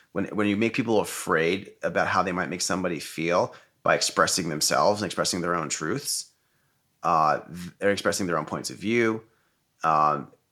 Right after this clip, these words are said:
you, you, you basically stop them from learning, first of all, if there's something that's wrong, because they, they don't get a chance to put it out there. And, and, and you make people very scared to express things. And so what you have today is you have this weird idea everywhere about,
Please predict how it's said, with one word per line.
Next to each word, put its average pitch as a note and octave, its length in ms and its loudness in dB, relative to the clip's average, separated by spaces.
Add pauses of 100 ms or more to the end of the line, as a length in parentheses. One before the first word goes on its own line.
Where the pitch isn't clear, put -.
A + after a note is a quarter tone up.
(140)
you, G2+ 140 -6
you, G2+ 280 -2
you A2 60 -2
basically G#2 300 2
stop G2+ 280 4
them G#2 120 4
from F2 200 -2
learning, G2+ 440 2
first F#2+ 320 -2
of F2 100 -4
all, E2 200 4
if - 80 -4
there's D#2 160 -4
something D#2+ 240 -6
that's C#2+ 180 -8
wrong, E2+ 340 2
because E2 240 -6
they, F2 100 -8
they F2+ 100 -8
don't F2 120 -2
get F2 120 -2
a D2+ 40 -2
chance E2+ 300 -4
to - 60 -8
put F2 140 -6
it D2 80 0
out F2+ 200 2
there. D2 280 -2 (380)
And, E2+ 160 -2
and, F2+ 160 -2
and G2+ 80 0
you G2 80 0
make G2+ 140 0
people A2 160 -6
very F#2+ 320 0
scared E2+ 640 0
to D#2+ 80 -2
express C#2+ 440 0
things. C2 280 -4
And E2 100 -2
so E2+ 320 2 (260)
what F#2 140 -4
you G#2 100 2
have G#2 340 2
today E2 580 2 (280)
is G2+ 140 -4
you G#2+ 60 2
have G#2 60 0
this G#2 160 0
weird G#2+ 360 -2
idea G#2+ 360 2
everywhere F#2 480 2
about, E2 440 2